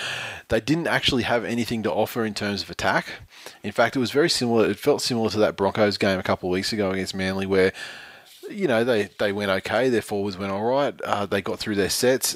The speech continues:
and then when it came to the fifth tackle, they were either too far out to do anything, or they just were devoid of ideas, and Manly never felt threatened at all in terms of, uh, defence,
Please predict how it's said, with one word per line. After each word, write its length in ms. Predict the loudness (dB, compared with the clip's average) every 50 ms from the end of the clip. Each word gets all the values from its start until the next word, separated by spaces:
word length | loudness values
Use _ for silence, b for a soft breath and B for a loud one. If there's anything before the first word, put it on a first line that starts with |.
| -8 -4 0
and 180 | 0 0 2
then 280 | 2 0 0 -2 -6 -6
when 120 | -6 -6
it 60 | -6 -4
came 220 | -2 0 0 0 0
to 60 | -4
the 60 | -6
fifth 220 | -4 -6 -8 -6
tackle, 440 | -2 0 0 0 2 0 -2 -2 -2 b b b b b b b b b b b b b _ _ _ _
they 120 | 4 4
were 100 | 4 4
either 120 | 2 0
too 200 | -2 -2 -2 -2
far 260 | 0 2 2 4 6 4
out 120 | 4 4 0
to 80 | -4
do 160 | -6 -4 -2 -2
anything, 400 | -2 -2 -2 -2 -2 -2 -2 -6 B B B B B B B B B _ _ _ _ _ _ -2
or 180 | 0 2 4
they 120 | 4 4 4
just 260 | 4 2 2 0 -4 _ -20 -20 _ -20 -16 -6
were 100 | -4 -4
devoid 500 | -4 -2 -4 -6 -4 2 4 6 6 6
of 120 | 6 4 4
ideas, 520 | 4 4 2 2 2 2 2 2 0 0
and 220 | -2 -4 -4 0 2
Manly 260 | 2 4 4 2 2
never 200 | 2 0 -2 -2
felt 260 | -4 -2 0 0 0 -2
threatened 420 | -4 0 2 2 2 2 -2 -4
at 80 | 0 0
all 300 | 2 2 2 2 0 -2
in 100 | -4 -4 -4
terms 360 | -4 -2 -2 -4 -4 -4 -8
of, 160 | -8 -2 0
uh, 260 | 2 2 2 2 -2
defence, 460 | -4 -6 -4 -2 0 0 0 -2 -8